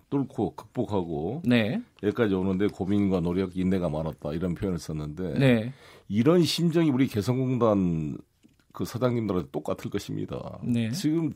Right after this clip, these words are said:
Speaker 1: 절박한 상황이거든요. 정말 자살을 생각한 분도 많을 정도고
Speaker 2: 네.
Speaker 1: 부도가 나는 기업도 있고요. 그래서 저, 어, 개성공단 복원 문제가 해결돼야 우리 대한민국 경제도 사는 거고 북
Speaker 2: 네.
Speaker 1: 입장에서도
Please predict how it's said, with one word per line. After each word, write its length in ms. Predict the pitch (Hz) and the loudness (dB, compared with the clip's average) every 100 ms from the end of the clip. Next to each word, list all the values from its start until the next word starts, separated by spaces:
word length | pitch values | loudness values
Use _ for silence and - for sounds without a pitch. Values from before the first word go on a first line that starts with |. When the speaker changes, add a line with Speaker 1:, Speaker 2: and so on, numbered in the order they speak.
| - | -8
Speaker 1:
절박한 640 | - 120 117 170 - 190 | 0 4 4 4 2 0
상황이거든요. 640 | 151 151 143 98 80 76 71 - - | 2 -2 -2 -2 -2 -4 -8 -12 -16
정말 380 | - 120 143 135 | -12 -6 -4 -4
자살을 460 | - 117 139 165 165 | -2 0 4 4 4
생각한 420 | 156 147 147 139 | 0 0 -2 0
분도 240 | 120 104 | 0 0
많을 300 | 87 87 87 - _ _ | 0 0 0 -6 _ _
정도고 360 | - 90 85 127 | -8 -4 -2 0
Speaker 2:
네. 340 | 117 117 185 - _ - - _ _ _ | 0 0 -4 -8 _ -20 -20 _ _ _
Speaker 1:
부도가 360 | 147 143 139 | 6 8 8
나는 280 | 113 104 92 | 8 6 4
기업도 340 | 82 92 - 73 | 0 -4 -2 -8
있고요. 280 | - 71 - 85 _ - - - - - - - | -6 -8 -8 -14 _ -20 -20 -20 -20 -20 -20 -8
그래서 380 | 143 156 160 147 | 0 2 2 2
저, 120 | 131 | 0
어, 580 | - 139 131 127 123 110 | 0 2 4 4 4 2
개성공단 640 | 123 151 156 151 147 127 | 2 2 2 4 4 4
복원 400 | 101 117 143 139 | 0 2 2 2
문제가 680 | 127 127 123 120 113 139 117 | 0 -2 0 0 2 4 4
해결돼야 640 | - - 202 190 104 123 127 | 4 0 2 2 4 4 6
우리 240 | 104 151 | 4 2
대한민국 640 | - 110 127 170 160 160 | 2 2 4 2 2 -2
경제도 420 | - 117 127 160 | -2 0 2 2
사는 280 | - 120 135 | 2 0 0
거고 360 | 90 85 101 - | -2 -2 -4 -2
북 160 | - 165 | 0 2
Speaker 2:
네. 60 | |
Speaker 1:
입장에서도 800 | - - 170 160 131 147 156 80 | 2 2 4 4 2 0 0 -2